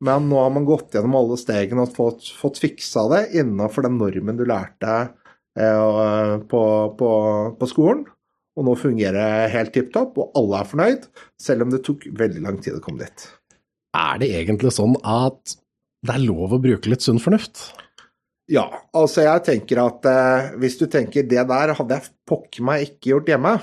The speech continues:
Speaker 1: da skal du i hvert fall ikke gjøre som noen andre. Og hvis det er på kanten at du skal gjøre det hjemme,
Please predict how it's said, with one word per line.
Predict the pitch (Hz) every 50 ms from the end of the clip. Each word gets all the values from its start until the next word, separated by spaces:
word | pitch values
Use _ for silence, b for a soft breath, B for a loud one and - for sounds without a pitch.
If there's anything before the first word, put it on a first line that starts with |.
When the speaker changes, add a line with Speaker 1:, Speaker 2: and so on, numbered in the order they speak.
| - - _ _ _ _ _ _ _ _ _
Speaker 1:
da | - 113
skal | - - 156
du | 147 131
i |
hvert | 123 117 - -
fall | - - 160
ikke | 151 151 - 156 127
gjøre | 117 110
som | 107 - 147 143
noen | 139 123
andre. | 113 131 175 208 220 - b b b b _ _ _ -
Og | 139 131
hvis | 139 135
det | - 143 131
er | -
på | 143 139 -
kanten | - 110 107 113 113 - 139
at | 135 - - -
du | 120 127
skal | 123 - - 143 120
gjøre | 110
det | 113 127 127
hjemme, | 113 117 147 180 196 175 190